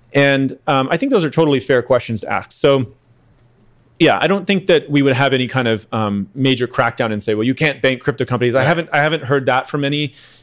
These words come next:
Speaker 1: anybody. And by the way, that, that would be probably exceeding their authority 'cause Congress has to make those <laughs> kinds of decisions
Speaker 2: Mm-hmm.
Speaker 1: about what is allowed in the economy. Um, but if they're coming in and asking questions about liquidity, I think that's probably reasonable.
Speaker 2: Quick, uh, follow-up on that.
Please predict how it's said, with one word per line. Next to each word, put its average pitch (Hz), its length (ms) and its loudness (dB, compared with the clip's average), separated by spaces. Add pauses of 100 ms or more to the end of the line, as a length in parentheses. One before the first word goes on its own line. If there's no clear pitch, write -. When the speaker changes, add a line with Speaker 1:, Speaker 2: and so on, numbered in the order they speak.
(140)
Speaker 1:
anybody. 156 340 2
And 139 160 -2
by 143 140 4
the 135 60 2
way, 131 100 4
that, 120 500 -2
that 135 180 4
would 120 120 0
be 117 140 0
probably 117 320 -2
exceeding 117 320 -2
their 101 100 0
authority 98 320 0
'cause 107 160 -6
Congress 110 400 0
has 98 180 0
to - 80 -8
make 101 180 -6
those 107 160 -2
<laughs> - 80 -12
kinds 139 140 0
of 135 80 0
decisions 139 440 2
Speaker 2:
Mm-hmm. 135 80 4
Speaker 1:
about 117 260 2
what 135 160 4
is 123 100 0
allowed 120 280 4
in 113 80 -4
the 113 80 -2
economy. 127 460 -2 (600)
Um, 127 480 0 (180)
but 160 120 2
if 170 100 -2
they're 180 120 2
coming 190 220 0
in 175 80 0
and 147 100 0
asking 139 360 -2
questions 120 380 -2
about 110 380 0
liquidity, 123 640 0
I 120 80 -4
think 113 240 -4
that's 107 220 2
probably 104 280 0
reasonable. 98 380 -4 (680)
Speaker 2:
Quick, 220 300 0
uh, 170 120 4
follow-up 160 340 2
on 131 200 2
that. 123 280 0